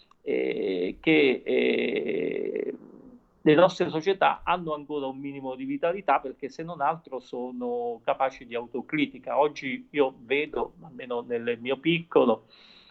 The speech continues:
che molti che erano stati in quel momento molto rigidi, molto...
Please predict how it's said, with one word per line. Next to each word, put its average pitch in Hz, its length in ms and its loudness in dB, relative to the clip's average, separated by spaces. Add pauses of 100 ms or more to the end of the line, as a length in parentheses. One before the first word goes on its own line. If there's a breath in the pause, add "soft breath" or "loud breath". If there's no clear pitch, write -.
che - 120 4
molti 185 400 4
che 127 360 -4
erano 127 380 -2
stati 131 640 -2
in 120 180 -4
quel 123 160 0
momento 123 840 0
molto 139 380 2
rigidi, 127 600 -2
molto... 127 540 0